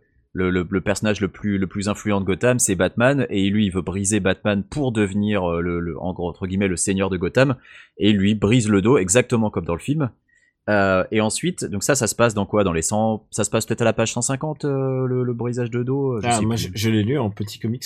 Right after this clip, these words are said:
Speaker 2: petit fascicule, je
Speaker 1: Ouais, non, moi, j'avais, j'avais acheté les, les trois T P B, euh, qui font donc deux mille pages au final de comics. Et donc, voilà, t'as les origines de Bane sur soixante pages, à la page cent cinquante, t'as Bane qui casse le dos de Batman, et ensuite, euh, t'as Batman qui va voir Azrael, et qui lui, qui le, le,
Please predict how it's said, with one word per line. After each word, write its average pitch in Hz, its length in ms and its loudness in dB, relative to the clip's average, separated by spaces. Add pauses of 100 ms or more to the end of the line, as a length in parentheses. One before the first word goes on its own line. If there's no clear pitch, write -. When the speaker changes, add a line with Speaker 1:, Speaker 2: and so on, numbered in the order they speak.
Speaker 2:
petit 104 220 -8
fascicule, 107 480 -12
je 104 100 -12
Speaker 1:
Ouais, 104 240 4
non, 110 120 4
moi, 117 100 4
j'avais, 117 340 4
j'avais 107 240 2
acheté 110 200 0
les, 107 180 6
les 95 140 2
trois 120 260 2
T 117 120 0
P 113 160 0
B, 110 80 0
euh, 113 400 4
qui - 160 -14
font 113 180 -6
donc 101 220 -4
deux 92 160 -2
mille 101 160 0
pages 104 200 2
au 101 60 -2
final 110 280 -4
de 104 80 -2
comics. 113 260 -2 (520)
Et 110 80 0
donc, 147 240 2
voilà, 120 240 6
t'as 92 360 2
les 123 200 2
origines 156 260 4
de 139 100 4
Bane 131 200 4
sur 123 100 -6
soixante 110 320 -2
pages, 117 240 2
à - 80 -2
la 113 100 4
page 131 180 2
cent 135 100 -2
cinquante, 127 400 0
t'as 95 100 2
Bane 120 220 0
qui - 100 -18
casse 120 180 -2
le 113 60 0
dos 107 120 0
de 98 40 -2
Batman, 117 460 2
et 107 160 0
ensuite, 147 500 -2 (520)
euh, 101 180 4
t'as 101 140 -2
Batman 151 420 2
qui - 140 -10
va 117 100 4
voir 113 320 0
Azrael, 127 720 4 (420)
et 127 120 6
qui 135 180 -2
lui, 120 560 2
qui - 180 -10
le, 110 320 0
le, 104 340 0